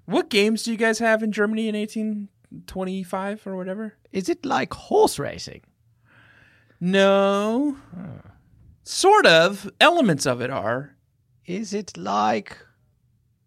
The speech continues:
Speaker 2: polo?
Speaker 1: Oh, yes. It's a little like
Speaker 2: Yeah.
Speaker 1: polo, except it's not on horses. And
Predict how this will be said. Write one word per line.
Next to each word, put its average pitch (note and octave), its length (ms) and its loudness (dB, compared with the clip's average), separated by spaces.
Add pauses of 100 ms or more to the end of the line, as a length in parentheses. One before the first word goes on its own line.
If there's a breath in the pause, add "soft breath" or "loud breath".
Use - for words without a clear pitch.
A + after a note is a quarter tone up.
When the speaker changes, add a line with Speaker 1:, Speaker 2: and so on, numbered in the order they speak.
(200)
Speaker 2:
polo? F4 640 0 (640)
Speaker 1:
Oh, B3+ 180 0
yes. - 560 2
It's F3 160 -2
a B3 40 2
little D4 260 2
like C4+ 160 4
Speaker 2:
Yeah. G#3+ 100 2 (160)
Speaker 1:
polo, B2+ 360 -2 (280)
except F3+ 320 -2
it's F3 160 -16
not G#3 220 2
on A#3+ 140 -2
horses. C#3 640 -8 (520)
And D3+ 600 -2